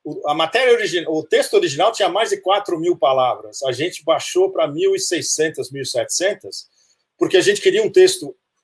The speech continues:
mesmo longo, mais forte, em inglês, porque não ti-, não tinha nada parecido em inglês até sair o nosso texto. A gente ficou um dia, eh, por e-mail editando essa matéria pra colocar umas informações extras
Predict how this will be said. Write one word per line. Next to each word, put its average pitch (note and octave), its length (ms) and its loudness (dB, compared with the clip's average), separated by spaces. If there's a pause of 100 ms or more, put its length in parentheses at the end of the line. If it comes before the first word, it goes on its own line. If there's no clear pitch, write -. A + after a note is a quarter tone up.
(120)
mesmo G3 380 2
longo, F3+ 320 2
mais D#3 300 0
forte, G3+ 480 4
em F#3 300 -2
inglês, F3 600 0
porque E3+ 240 -6
não G#3+ 280 0
ti-, - 240 -4 (300)
não A#3+ 380 2 (280)
tinha B3 360 0
nada G#3 380 2
parecido F#3 580 -2
em E3 80 -2
inglês D#3 380 0
até D#3+ 200 -2
sair D#3 460 -4
o C3+ 80 -14
nosso C3+ 320 -4
texto. - 400 -12 (280)
A B2 40 -8
gente E3+ 200 -6
ficou G3+ 360 4 (140)
um B3+ 100 -2
dia, F#3+ 460 2 (720)
eh, C3+ 200 -4
por F3 200 0
e-mail E3+ 500 2
editando D#3+ 560 0
essa C3+ 200 -4
matéria C3 500 0
pra - 160 0
colocar E3 400 0
umas D3 220 -6
informações C3+ 540 -6
extras C3 640 -2